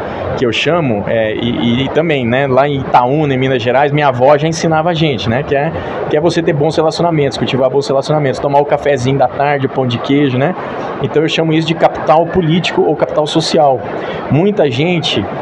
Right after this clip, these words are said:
acha que é só ter M B A, pós-graduação, curso, ca-, é, conhecimento técnico.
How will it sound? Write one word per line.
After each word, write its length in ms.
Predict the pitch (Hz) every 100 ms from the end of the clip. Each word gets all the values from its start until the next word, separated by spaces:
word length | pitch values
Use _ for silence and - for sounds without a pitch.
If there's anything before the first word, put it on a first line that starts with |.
| - -
acha 420 | 151 170 - 123
que 160 | -
é 60 | 139
só 220 | - 165
ter 160 | - 156
M 140 | 151 151
B 540 | 147 147 156 147 131
A, 240 | - - 147
pós-graduação, 1000 | 147 151 143 139 - - 147 143 131 120 -
curso, 580 | 165 160 123 - 131 123 - - -
ca-, 120 | 165 -
é, 160 | 139 143 -
conhecimento 500 | 156 165 160 160 - -
técnico. 680 | 151 160 151 143 120 -